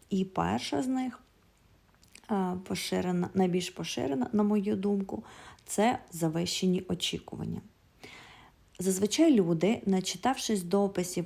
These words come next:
у соцмережах, щиро вірять у те, що гра відкриє їм шлях до процвітання та реалізації усіх бажань. І для того, щоб отримати бажане,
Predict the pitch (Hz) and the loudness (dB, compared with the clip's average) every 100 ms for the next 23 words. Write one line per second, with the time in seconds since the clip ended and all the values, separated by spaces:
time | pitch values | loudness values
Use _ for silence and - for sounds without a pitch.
0 | - 165 196 190 - 175 160 156 160 277 | -4 -4 -4 -2 0 0 0 -2 -2 -4
1 | - - - - - 294 269 185 208 220 | -4 -16 -18 -6 0 4 4 4 4 2
2 | 196 - 190 175 202 277 - - - - | 0 -4 -6 -2 -2 -2 -4 -12 -12 -4
3 | - 190 196 277 233 196 - - 226 190 | 0 2 2 2 2 -2 -4 0 2 4
4 | 170 208 233 - 185 196 170 165 - - | 2 2 0 0 0 0 0 -4 -6 -10
5 | - 160 - 202 247 247 254 - - - | -8 -6 0 2 4 2 0 -6 -18 0
6 | 294 233 180 165 156 175 220 - 202 - | 4 6 4 2 2 0 0 0 -2 -2
7 | 165 - 185 170 180 175 170 156 - _ | -6 -2 -2 -2 -4 -2 -2 -4 -10 _
8 | _ _ _ - - - 208 196 196 240 | _ _ _ -20 -12 2 6 6 6 4
9 | 226 202 - 180 180 202 208 180 180 165 | 4 2 0 -2 -2 2 2 2 0 -2
10 | 233 330 311 294 | 0 2 2 2